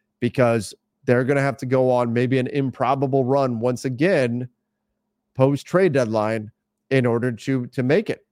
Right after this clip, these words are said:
Right now, you're the eleventh seed, and the West is really good.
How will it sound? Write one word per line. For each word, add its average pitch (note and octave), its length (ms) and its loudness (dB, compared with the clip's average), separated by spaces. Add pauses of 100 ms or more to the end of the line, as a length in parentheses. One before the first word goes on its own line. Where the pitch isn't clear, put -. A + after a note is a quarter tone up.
(600)
Right D3 180 2
now, F3+ 100 2
you're F#3+ 160 2
the G3+ 120 4
eleventh G3 400 0
seed, A#2 300 -6 (560)
and C#3 140 4
the B2+ 80 2
West D#3 320 2
is D#3 180 0
really E3 460 0
good. F3 400 2